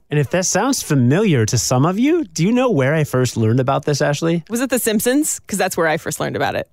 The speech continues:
Speaker 1: Really?
Speaker 2: Yeah.
Speaker 1: No. For me, it was Call of Duty four Modern Warfare.
Speaker 2: How?
Speaker 1: Because the Coriolis effect actually affects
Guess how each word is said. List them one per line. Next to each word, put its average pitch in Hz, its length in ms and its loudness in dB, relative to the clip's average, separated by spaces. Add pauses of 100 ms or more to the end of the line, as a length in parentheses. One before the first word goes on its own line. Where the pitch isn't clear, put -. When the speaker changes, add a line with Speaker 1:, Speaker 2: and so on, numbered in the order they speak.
(120)
Speaker 1:
Really? 220 480 2
Speaker 2:
Yeah. 180 260 0 (320)
Speaker 1:
No. 127 540 2 (320)
For 165 120 -2
me, 156 140 4
it 160 80 0
was 160 120 0
Call 151 440 -2
of 165 180 0
Duty 156 260 4
four 127 540 0
Modern 120 580 2
Warfare. 113 680 -2 (160)
Speaker 2:
How? 214 840 -2 (220)
Speaker 1:
Because 143 260 0
the 143 80 0
Coriolis 151 480 0
effect 127 380 -2
actually - 380 -2
affects - 480 -4